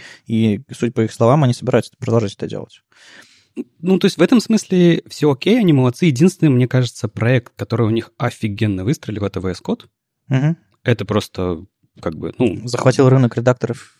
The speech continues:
Speaker 2: Да.
Speaker 1: разработки?
Speaker 2: Ну да. И мне кажется, да. То есть если мы не выбираем между A D E,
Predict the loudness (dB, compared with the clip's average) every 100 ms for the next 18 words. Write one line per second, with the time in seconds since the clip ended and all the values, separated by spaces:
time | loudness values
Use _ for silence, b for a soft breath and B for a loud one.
0 | -20 -8 0 2 2 0 0 -4 -10 -10
1 | -4 -2 -2 -4 -8 _ -4 0 0 0
2 | -4 -6 -6 -4 -2 -4 -4 -2 2 2
3 | 2 0 2 2 2 2 2 2 2 0
4 | -2 -2 -4 -2 -2 -2